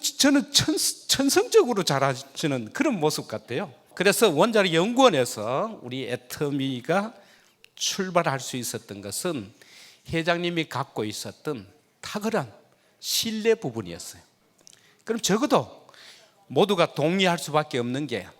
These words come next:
박한길 회장님은 성공시킬 수 있다. 다른 사람은 많이 헤매고 이러니까 그래서 해모임하고 화장품을 맡게 됐어요.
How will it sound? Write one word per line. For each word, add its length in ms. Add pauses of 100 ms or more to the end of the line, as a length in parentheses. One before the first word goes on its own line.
(140)
박한길 540
회장님은 640
성공시킬 720
수 140
있다. 260 (720)
다른 280
사람은 440
많이 520 (120)
헤매고 360
이러니까 580 (540)
그래서 560 (580)
해모임하고 1080
화장품을 840 (760)
맡게 480
됐어요. 380